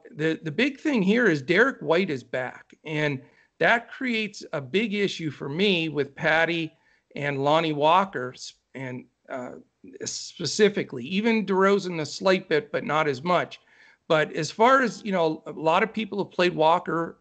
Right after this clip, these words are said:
in the last two weeks before, uh, the break because, uh, White was out for seven games, and, uh, Walker got a lot of that run, uh, exclusively at the two. Uh, but now that White's back,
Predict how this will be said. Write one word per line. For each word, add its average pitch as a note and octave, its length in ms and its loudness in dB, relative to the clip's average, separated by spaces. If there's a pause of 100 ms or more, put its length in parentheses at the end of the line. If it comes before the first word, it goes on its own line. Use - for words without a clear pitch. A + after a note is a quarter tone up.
in C#3+ 140 -6
the C3+ 100 -4
last D3+ 520 0 (380)
two G3 160 -2
weeks F3+ 280 -2
before, D#3 760 2 (340)
uh, B2+ 300 -8
the C#3+ 380 -4
break F#3+ 560 2
because, E3 600 2 (440)
uh, C3 200 -4
White D3 400 2
was D#3 160 -4
out F#3 400 2
for D3 320 -4
seven C#3 520 -6
games, C3 480 -8
and, C#3 480 -6 (140)
uh, C3 60 -8
Walker D3 520 -2
got D3 420 2
a C#3+ 60 -2
lot D3 340 2
of E3+ 80 0
that C#3 240 -2
run, C#3+ 440 0 (460)
uh, - 60 -8
exclusively D3+ 800 -4
at C3 100 -4
the C#3 80 -10
two. G3 560 2 (540)
Uh, C#3+ 180 -2
but D#3 200 2
now G3+ 200 4
that C4 140 0
White's A3 300 -2
back, G3 500 0